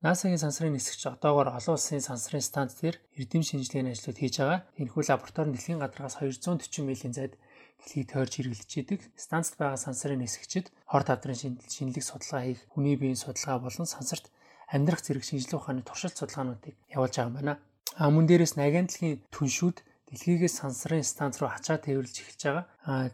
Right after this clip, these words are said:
тий удахгүй одоо шинэ нисгчт маань ч гэсэн энэхүү судалгаа шинжилгээний ажилд туслахаар илгээгдэх нэ. Өмнөд урдсанчлан NASA хүний нөөцөө бэлэх зорилгоор энэ оны 3 сарын 1-ээс 31-ний хооронд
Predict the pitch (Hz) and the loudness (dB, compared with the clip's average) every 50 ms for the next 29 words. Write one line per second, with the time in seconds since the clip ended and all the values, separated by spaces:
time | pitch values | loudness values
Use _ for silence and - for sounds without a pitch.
0 | - _ - 143 135 139 156 - - 143 131 - - - - - 175 165 147 - | -6 _ 2 4 4 4 2 2 2 2 2 2 -4 -2 4 6 6 6 6 4
1 | 143 - - 156 139 120 - - - 135 110 - - - - - - - 139 135 | 0 0 2 0 0 0 -2 -4 -4 -4 -4 -4 -4 -6 -6 -6 -4 -2 0 0
2 | 135 131 123 - - - - 139 131 131 - _ - 120 107 - 156 143 - 135 | 0 -2 -4 -8 -8 -6 -4 -4 -4 -6 -8 _ -10 -10 -4 -2 -2 -2 0 -2
3 | 120 - - 139 123 - 143 127 117 - - 131 131 123 113 - - - - - | -4 -2 -4 -4 -2 -2 -4 -6 -6 -6 -6 -6 -6 -6 -6 -8 -10 -10 -12 -14
4 | - - - - - - - - - 143 - - - - _ _ _ _ _ - | -10 -8 -8 -6 -6 -10 -4 -2 0 0 0 -2 -8 -18 _ _ _ _ _ -8
5 | 165 143 127 - 160 143 143 - - - 147 151 147 143 - _ _ - 147 151 | -6 -6 -2 0 0 0 0 -4 -6 -2 -2 -2 -2 -2 -8 _ _ 4 4 6
6 | 185 190 - 160 156 156 - - - 165 156 143 - - - 185 196 - _ _ | 6 6 6 4 2 2 -2 -6 -6 -4 -4 -6 -4 -4 -4 -4 -4 -6 _ _
7 | _ - 143 156 165 - 180 147 135 143 151 151 147 139 131 - 151 135 123 135 | _ -2 0 0 2 2 0 0 2 2 2 2 2 0 0 0 0 -2 0 -2
8 | - - - - 143 - - 147 143 139 139 - _ _ _ - 160 156 139 139 | -6 -8 -8 -6 -6 -4 0 0 0 0 0 -4 _ _ _ 2 4 4 4 4
9 | 139 139 135 131 127 123 - 135 135 147 143 - 147 139 139 131 127 127 123 135 | 4 2 2 0 0 0 0 0 2 2 0 0 -2 0 0 2 2 2 4 2
10 | 160 170 - - - - - - 151 135 135 131 135 131 120 120 120 117 127 135 | 2 2 0 -4 -8 -10 -6 -4 -2 -2 0 -2 -2 -4 -4 -2 -2 -2 -2 -4
11 | 127 | -6